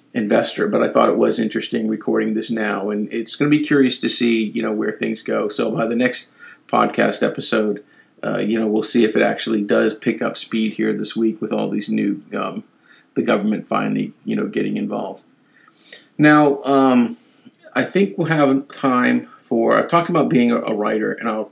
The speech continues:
I'll, I'll share a story with you about, that sort of sums up <clears throat> my writing career.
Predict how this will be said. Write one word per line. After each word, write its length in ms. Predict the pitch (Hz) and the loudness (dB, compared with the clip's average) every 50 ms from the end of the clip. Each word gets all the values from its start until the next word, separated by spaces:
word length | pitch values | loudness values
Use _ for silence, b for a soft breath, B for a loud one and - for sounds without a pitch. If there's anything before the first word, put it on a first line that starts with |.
| - - | -12 -12
I'll, 300 | 104 104 101 - - - | -10 -8 -8 -8 -8 -8
I'll 60 | - - | -6 -4
share 220 | - 165 156 147 | 0 2 2 2
a 40 | 143 | 2
story 340 | - - - 117 117 113 110 | 0 0 -2 0 0 0 0
with 220 | 104 110 - - | -2 -4 -4 -4
you 220 | 113 113 113 107 | -4 -4 -4 -4
about, 360 | - 110 117 110 107 - - - b b b b b b b b b | -6 -4 -4 -4 -4 -6 -8 -12 b b b b b b b b b
that 180 | 123 120 - | -2 -2 -2
sort 200 | - - 170 165 | 0 2 4 4
of 60 | 139 139 | 4 4
sums 320 | - 143 135 127 117 123 | 4 2 2 4 4 4
up 280 | 120 120 - - - _ _ _ | 2 2 0 -2 -8 _ _ _
<clears throat> 100 | _ - | _ 0
my 540 | 156 165 160 175 170 165 143 131 123 123 | 2 4 4 6 6 6 6 6 6 6
writing 340 | 120 127 123 117 117 107 - | 4 4 4 4 4 4 2
career. 360 | - - 113 - - - - | 0 0 -2 -2 -2 -4 -6